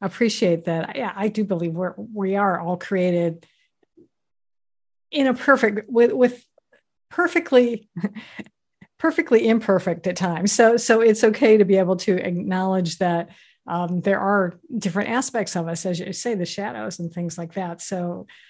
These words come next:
um, but yeah, I, I like your way of looking at it, of being able to look at the more optimistic versions and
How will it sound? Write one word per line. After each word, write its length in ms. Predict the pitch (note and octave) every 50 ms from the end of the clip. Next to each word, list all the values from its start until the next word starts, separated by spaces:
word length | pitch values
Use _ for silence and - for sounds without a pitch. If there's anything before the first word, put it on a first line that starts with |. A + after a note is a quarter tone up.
| _ _ _
um, 420 | - F3+ F3 F3 E3+ E3+ E3 E3 - _
but 160 | - G3 G3 F#3
yeah, 220 | F#3 F3+ E3 E3 E3+ F3 F#3 -
I, 60 | G#3
I 20 | G3
like 320 | F#3+ G3 G3+ F#3 F#3+ - _ _ _ _ _ _ _ _ _ -
your 600 | B3+ A#3 G3+ G#3 G3+ G3 F#3+ F#3+ F#3+ - - -
way 320 | - G#3+ F#3 F#3+ F#3+ F#3 G3
of 160 | G3 F3 D#3+
looking 360 | E3 F#3 F3+ F#3 F#3+ F3+ F3+
at 180 | F3 F3 E3+ E3
it, 140 | E3+ D#3 -
of 140 | F3+ D#3
being 260 | - F3+ F3+ F3+ F3+ F3
able 200 | E3+ E3 E3 E3+
to 420 | E3 - - F3 E3+ E3+ E3 E3 E3 - _ _ _ _ _ _ -
look 180 | G3 F3+ F3+ -
at 120 | F#3+ E3+
the 100 | - F3+
more 240 | E3+ E3+ F3 E3+ -
optimistic 720 | - E3+ E3+ - F3 F3 F3+ F3 - - F3 - - - - -
versions 440 | F#3 F#3 F3+ E3 F3 E3+ E3 E3
and 640 | G#3 - A3+ G3 G3 G3 F#3+ F#3 F#3 F#3 F3+ E3+ E3+